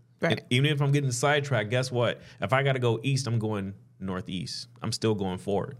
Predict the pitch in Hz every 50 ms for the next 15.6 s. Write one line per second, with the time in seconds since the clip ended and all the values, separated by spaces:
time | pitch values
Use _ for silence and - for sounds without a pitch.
0 | - - 101 101 - 120 117 113 107 101 95 104 104 104 95 98 95 92 92 87
1 | 135 139 127 110 120 123 120 - - - - - _ _ _ _ _ - 90 107
2 | 123 131 123 120 107 90 85 - - - - 85 - - - - - - _ _
3 | - - - - - - _ _ _ _ - 139 139 139 147 156 143 135 135 123
4 | - - 143 143 143 143 139 143 139 143 143 135 - - 117 107 101 104 113 135
5 | 139 127 113 107 107 110 - 107 101 98 - 113 131 180 226 240 - - - -
6 | - - - 202 208 202 262 277 349 359 113 214 135 170 - - 175 160 180 165
7 | 147 156 147 151 143 131 - - 143 131 113 104 95 104 120 139 156 151 - -
8 | 107 98 104 107 104 107 104 107 110 107 104 104 104 98 92 92 87 87 92 92
9 | - - - - - _ _ - - - 90 104 127 147 160 156 165 170 202 196
10 | 180 156 143 139 139 127 123 123 123 120 - - 113 117 - 120 117 110 120 120
11 | 120 - 117 113 - 131 139 160 165 - - - - - - - - - _ _
12 | _ _ _ _ _ _ - 90 95 113 143 175 - - - - - - - -
13 | - - 147 147 156 156 143 - 139 135 139 139 139 135 139 - 143 139 143 139
14 | 139 143 135 - - 131 139 156 175 170 - 131 113 101 101 123 151 180 180 165
15 | 160 135 - 131 117 117 98 90 85 82 80